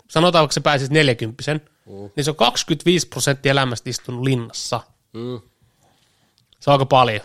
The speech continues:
Speaker 2: On.
Speaker 1: Se
Speaker 2: Sehän
Speaker 1: on.
Speaker 2: jotakin, tota, se Ranta-ahohan jotakin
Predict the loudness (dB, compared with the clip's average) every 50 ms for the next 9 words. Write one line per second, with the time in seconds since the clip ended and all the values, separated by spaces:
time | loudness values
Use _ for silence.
0 | -12 _ _ _ _ _ _ -16 -14 -14 -14 -14 -16 _ _ _ -10 -4 -2 0
1 | 0 0 -2 -4 -6 -8 -8 -8 -10 -12 -14 -16 _ _ -12 -12 -10 -8 -8 -8
2 | -8 _ _ _ _ _ _ _ _ _ _ _ _ _ -20 -16 -8 -4 -2 -2
3 | -2 -4 -6 -8 -8 -8 -8 -10 -10 -12 -14 -16 -16 -14 -16 -14 -14 -16 -18 -18